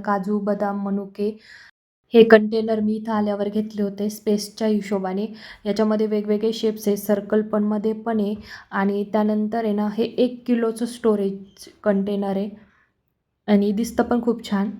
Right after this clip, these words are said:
दिसायला पण छान आहे आणि स्टोरेज पण भरपूर आहे. त्यानंतर इथं लोणची आहेत, लिंबाचं, कैरीचं लोणचं आणि ओट्स आणि आपली बारीक शेव पोह्यांवर वगैरे लागत असते.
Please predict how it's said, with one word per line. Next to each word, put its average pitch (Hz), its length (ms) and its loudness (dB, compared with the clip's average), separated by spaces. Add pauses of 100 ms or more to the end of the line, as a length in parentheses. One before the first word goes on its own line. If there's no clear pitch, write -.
(560)
दिसायला 208 320 2
पण 226 300 -6
छान 208 180 -2
आहे 196 80 -2
आणि 196 120 -2
स्टोरेज 208 440 -2
पण 220 140 -2
भरपूर 208 460 0
आहे. 202 120 -4 (440)
त्यानंतर 208 400 0
इथं 226 200 0
लोणची 214 500 0
आहेत, 202 180 -4
लिंबाचं, 196 600 -2
कैरीचं 196 540 0
लोणचं 190 460 -2 (460)
आणि 190 400 -2
ओट्स 214 480 -4 (120)
आणि 196 180 0
आपली 196 200 -2
बारीक 196 380 -2
शेव 196 220 -2
पोह्यांवर 196 580 -2
वगैरे 190 340 -4
लागत 196 320 -6
असते. 202 440 -8